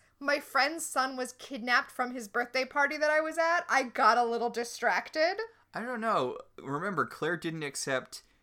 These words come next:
Speaker 2: "Hey, the gas man attacked my sister," as an excuse to not have a dinner party at their house.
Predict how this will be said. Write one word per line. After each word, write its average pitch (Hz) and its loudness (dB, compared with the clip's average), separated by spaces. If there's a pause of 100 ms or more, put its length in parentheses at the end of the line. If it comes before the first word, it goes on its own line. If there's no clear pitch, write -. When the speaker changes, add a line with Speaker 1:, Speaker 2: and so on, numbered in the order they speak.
Speaker 2:
"Hey, 139 -4
the 123 -6
gas 135 0
man 170 -6
attacked 131 -2
my 120 -2
sister," 113 -4
as 104 -8
an 113 -8
excuse 117 -10
to 113 -8
not 110 -6
have 113 -6
a 107 -4
dinner 107 -6
party 104 -6
at 101 -6
their 101 -10
house. 107 -8